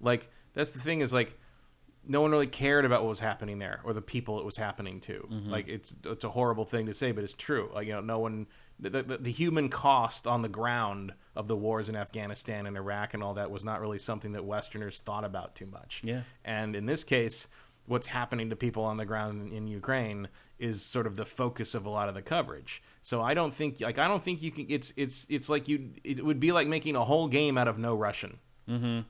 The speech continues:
Speaker 1: You know, like, it's just like,
Speaker 2: Yeah.
Speaker 1: I don't see how you win in
Speaker 2: You have
Speaker 1: that.
Speaker 2: to dance around so much
Speaker 1: Yeah.
Speaker 2: to that
Speaker 1: Like, like, you're
Speaker 2: it's
Speaker 1: literally
Speaker 2: too soon.
Speaker 1: Yeah, you're literally selling a
Speaker 2: Yeah.
Speaker 1: game about the deaths of people's relatives at that
Speaker 2: That
Speaker 1: point.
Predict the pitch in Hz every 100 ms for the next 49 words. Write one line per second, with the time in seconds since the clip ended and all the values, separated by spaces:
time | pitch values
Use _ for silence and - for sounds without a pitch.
0 | - 107 110 117 117 117 117 - - 101
1 | 123 139 135 - 131 113 123 120 113 104
2 | 110 95 90 - - 196 143 104 151 147
3 | 147 147 139 147 147 139 127 - - 156
4 | 143 135 127 117 95 87 - - - -
5 | 131 120 113 - - - - - - -
6 | 170 202 175 175 - - 202 262 220 214
7 | 202 185 180 196 180 151 131 233 156 175
8 | 196 202 190 156 175 160 147 113 139 139
9 | 127 113 123 113 113 104 123 120 123 101
10 | 123 110 113 101 92 - 123 - - 110
11 | 113 110 110 92 - 104 95 120 165